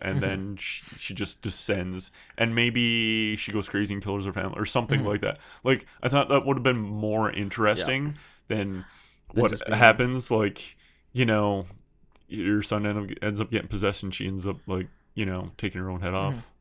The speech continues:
Speaker 1: Which, again, is, like, a very <laughs> gut
Speaker 2: Yep.
Speaker 1: punchy scene.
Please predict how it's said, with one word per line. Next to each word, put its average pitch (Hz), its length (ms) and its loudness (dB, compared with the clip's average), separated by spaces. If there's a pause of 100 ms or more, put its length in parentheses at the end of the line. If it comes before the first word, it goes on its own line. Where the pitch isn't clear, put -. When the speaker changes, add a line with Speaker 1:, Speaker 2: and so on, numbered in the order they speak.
(120)
Speaker 1:
Which, 151 220 4
again, 127 340 4
is, 101 180 -2
like, 98 180 2
a 104 40 0
very 98 560 4
<laughs> - 100 -16
gut - 180 4
Speaker 2:
Yep. 113 80 2
Speaker 1:
punchy 104 260 2
scene. 113 420 2